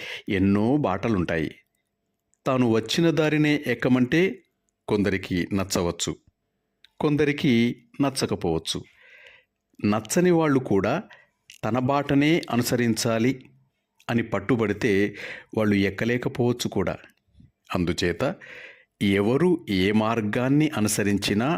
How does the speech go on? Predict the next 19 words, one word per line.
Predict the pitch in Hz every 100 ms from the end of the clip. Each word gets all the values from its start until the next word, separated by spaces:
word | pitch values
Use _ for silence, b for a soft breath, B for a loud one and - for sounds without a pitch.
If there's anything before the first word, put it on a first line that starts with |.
| - _ _ - 90
జ్ఞాని | 87 98 98 120 104 95 107 - _ _ _ -
వారికి | 95 92 90 87
సహాయపడతాడు. | - 82 92 113 127 87 - 82 80 - _ _ _ _ _ _ _
దారి | 92 87 92 104
మధ్యలో | 101 98 90 101 104
ఉన్నవారికి | 101 101 98 98 101 - 160 - b b b b b _ _ 120
ఇతర | 113 143 143
బాటల | 135 135 131 123 87
బాగోగులు | 87 98 107 117 123
తెలియకపోవచ్చు, | 151 101 117 135 - 90 85 - 85 _ _
కానీ | 90 85 120 202 b b b b b _
శిఖరాన్ని | - 123 160 165 170 170
చేరి | - 127 127 165 226 B B B B -
అక్కడి | - - 143 139
నుంచి | 135 151 151
గమనించేవానికి | 135 120 127 123 - 110 104 101 104 131 101 117 B B B -
అన్ని | 127 147 151
బాటలు | 107 101 92 90 117
కనబడతాయి. | - 95 95 92 90 78